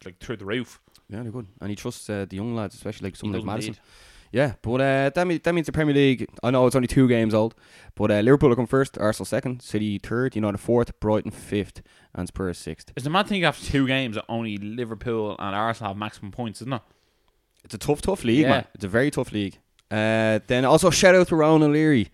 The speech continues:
Speaker 2: the biggest cheater in fantasy football. I'm joking. Winning the fantasy football league, the Energize one.
Speaker 1: Yeah, you put Pukki as captain.
Speaker 2: <laughs>
Speaker 1: The hat-trick hero for Norwich.
Speaker 2: Spread that rumour. Spread that rumour. But we're gonna just move into the, this weekend's games, Ross. It's gonna be the sort of quick fire thing, okay?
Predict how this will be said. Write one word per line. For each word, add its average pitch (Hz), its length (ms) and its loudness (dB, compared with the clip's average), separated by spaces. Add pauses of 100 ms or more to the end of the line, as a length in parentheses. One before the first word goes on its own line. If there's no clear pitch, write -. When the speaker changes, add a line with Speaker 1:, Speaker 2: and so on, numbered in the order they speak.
(100)
Speaker 2:
the - 80 -16
biggest 123 240 -2
cheater 135 340 0
in 107 120 -2
fantasy 110 260 -6
football. 104 360 -4
I'm 98 100 -4
joking. 98 280 -2
Winning 139 380 8
the 104 80 -4
fantasy 110 260 -4
football 110 220 0
league, 101 220 -2
the 98 80 -4
Energize 98 360 -2
one. 98 120 -6
Speaker 1:
Yeah, 113 200 -10
you 110 160 -12
put - 200 2
Pukki 202 500 4
as 117 100 -2
captain. - 440 -2
Speaker 2:
<laughs> - 920 -10 (580)
Speaker 1:
The 143 80 -6
hat-trick 151 340 0
hero 147 380 4
for 127 140 -2
Norwich. 123 460 2
Speaker 2:
Spread 123 340 6
that 120 180 8
rumour. 113 340 6
Spread 110 280 0
that 110 100 4
rumour. 110 240 4
But 151 200 8
we're 135 80 2
gonna 151 140 4
just 147 220 2
move 143 200 4
into 135 600 4 (260)
the, 117 300 4
this 117 120 -2
weekend's 117 300 0
games, 113 300 -2
Ross. 113 180 0
It's 98 140 -16
gonna 110 180 -4
be 110 60 -2
the 101 100 -10
sort 104 140 -8
of - 40 -12
quick - 200 -10
fire 107 260 -4
thing, 110 200 -6
okay? 120 260 -6